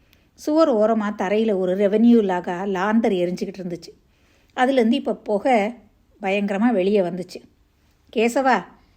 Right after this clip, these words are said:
இந்த லாந்தர் புகை இது, எடுத்துக்கிட்டு போ," அப்படின்னார் பராங்குசம். வெளியிலேருந்து டபேதார் வந்து லாந்தரை எடுத்துக்கிட்டு போனான். கேசவன் போனதும் மிஸ்டர் பராங்குசம் ஒரு கொட்டாய் விட்டு நாக்காளி மேல "அம்மாடி" அப்படின்னு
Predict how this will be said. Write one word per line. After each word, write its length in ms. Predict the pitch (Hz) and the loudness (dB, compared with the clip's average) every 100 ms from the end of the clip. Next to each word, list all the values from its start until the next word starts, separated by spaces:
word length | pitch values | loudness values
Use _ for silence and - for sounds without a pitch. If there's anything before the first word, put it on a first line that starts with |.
| _ | _
இந்த 220 | 233 208 | -2 2
லாந்தர் 560 | 190 196 196 262 285 247 | 2 0 -2 0 0 -2
புகை 320 | 226 190 226 | -4 0 2
இது, 240 | 226 233 - _ | 0 -2 -10 _
எடுத்துக்கிட்டு 420 | 226 208 214 226 | -4 -2 -2 -2
போ," 300 | 240 247 220 - _ _ _ | 0 2 0 -2 _ _ _
அப்படின்னார் 460 | 190 175 185 202 226 | -12 -8 -8 -8 -8
பராங்குசம். 540 | 180 175 185 196 - - _ _ _ _ _ - | -12 -10 -10 -10 -14 -20 _ _ _ _ _ -4
வெளியிலேருந்து 540 | 220 254 254 214 202 | -2 0 0 -2 -2
டபேதார் 520 | 208 190 180 208 208 185 | -4 -4 -2 -2 0 -2
வந்து 540 | 175 175 185 175 208 _ _ | -6 -6 -4 -4 -8 _ _
லாந்தரை 640 | 208 185 196 190 180 208 | -6 -4 -2 -4 -4 -4
எடுத்துக்கிட்டு 300 | 202 214 - | -6 -12 -10
போனான். 420 | 196 196 180 180 _ _ _ _ _ _ _ _ _ _ _ _ _ - | -10 -8 -8 -12 _ _ _ _ _ _ _ _ _ _ _ _ _ -12
கேசவன் 520 | 339 302 339 254 190 | -4 -2 -2 -6 -8
போனதும் 680 | - 208 208 196 175 175 240 - - _ - | -2 0 0 0 -4 -6 -8 -14 -20 _ -8
மிஸ்டர் 280 | 302 - | -6 -4
பராங்குசம் 560 | 208 196 208 220 208 214 | -2 -2 0 -2 0 2
ஒரு 160 | 220 - | 2 0
கொட்டாய் 380 | 190 - 240 | -8 0 2
விட்டு 220 | 214 175 208 | 2 -2 -4
நாக்காளி 520 | 185 175 - 214 196 | -4 -6 -4 -2 -2
மேல 460 | 175 165 196 185 233 _ _ _ _ 160 | -4 -6 -6 -6 -10 _ _ _ _ -10
"அம்மாடி" 500 | 165 220 208 190 220 | -2 0 0 0 -2
அப்படின்னு 300 | 196 175 | -2 -2